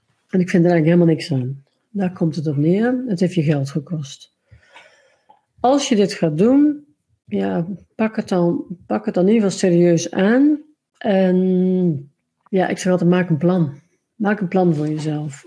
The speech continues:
En wat ik in mijn programma altijd zeg is van, mm, ga voor jezelf dat je maximaal twintig minuten of een half uurtje per dag op een datingsite zit. Want daten of een nieuwe partner vinden is geen dagvullend programma.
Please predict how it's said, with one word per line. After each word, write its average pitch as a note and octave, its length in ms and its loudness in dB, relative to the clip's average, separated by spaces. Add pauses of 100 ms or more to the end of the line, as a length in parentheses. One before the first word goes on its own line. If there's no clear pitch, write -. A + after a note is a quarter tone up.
En F3+ 220 0
wat F3+ 120 0
ik F3+ 100 -2
in F#3 80 2
mijn E3+ 120 4
programma F3+ 380 2
altijd F3 260 0
zeg E3 260 -2
is - 200 -6
van, E3 260 0 (720)
mm, A#3 440 -2
ga C4 500 -2
voor A3 160 4
jezelf F#3+ 760 2
dat F#3 160 -4
je F3 80 0
maximaal G#3+ 920 0 (320)
twintig C#4 320 0
minuten A3 480 0
of F3 60 -18
een - 160 -2
half A#3 160 2
uurtje A3 240 0
per F3 120 -2
dag E3+ 320 -2
op D4+ 160 -8
een E3+ 80 0
datingsite D3 600 -6
zit. - 280 -12 (720)
Want F3 500 0 (120)
daten A#3+ 600 0
of E3+ 80 -4
een F3 100 2
nieuwe F3+ 220 2
partner A3 420 -2
vinden F3 420 -2
is F#3 220 -6
geen G#3 240 -2
dagvullend E3+ 540 -2
programma. C#3 560 -4